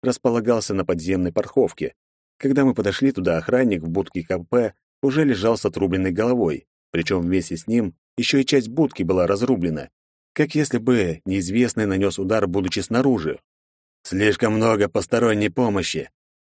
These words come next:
Не к добру это", заметил секатор. Мне тоже было неясно, зачем внедренные шпионы, помимо маршрута, решили нам упростить путь, будто у них уже есть план и нас тупо ведут.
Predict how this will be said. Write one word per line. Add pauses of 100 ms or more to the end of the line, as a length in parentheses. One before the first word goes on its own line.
(220)
Не
к
добру
это", (220)
заметил
секатор. (460)
Мне
тоже
было
неясно, (300)
зачем
внедренные
шпионы,
помимо
маршрута, (300)
решили
нам
упростить
путь, (340)
будто
у
них
уже
есть
план
и
нас
тупо
ведут.